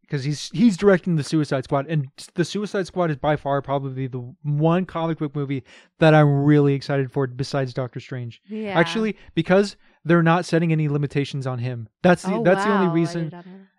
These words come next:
Speaker 1: And he's coming up with, like, all these wacky, zany characters in the Suicide Squad, but, and, and that's why he was able to do so well with the Guardians of the
Speaker 2: Yeah.
Speaker 1: Galaxy, because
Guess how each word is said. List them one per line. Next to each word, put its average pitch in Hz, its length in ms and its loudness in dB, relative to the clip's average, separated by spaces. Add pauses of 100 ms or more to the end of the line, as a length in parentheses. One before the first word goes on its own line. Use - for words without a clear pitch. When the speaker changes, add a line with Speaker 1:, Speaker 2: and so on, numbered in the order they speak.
(120)
Speaker 1:
And 165 180 2
he's 170 160 -2
coming 185 260 0
up 170 100 -2
with, 170 120 -4
like, 156 140 -4
all 165 120 0
these 156 160 0
wacky, 147 400 0
zany 135 300 -4
characters 135 420 -6
in 131 100 -6
the 120 60 -10
Suicide 127 380 -8
Squad, 127 260 -6 (320)
but, 143 220 -4 (720)
and, 143 340 -4
and 147 220 -2
that's 156 220 2
why 160 160 2
he 156 80 2
was 147 160 -2
able 139 220 0
to 135 100 -2
do 135 120 -6
so 135 160 -4
well 127 220 -4
with 127 120 -8
the 135 60 -10
Guardians 127 300 -4
of 123 60 -10
the - 80 -8
Speaker 2:
Yeah. - 60 -8
Speaker 1:
Galaxy, 127 360 -4
because 131 400 -10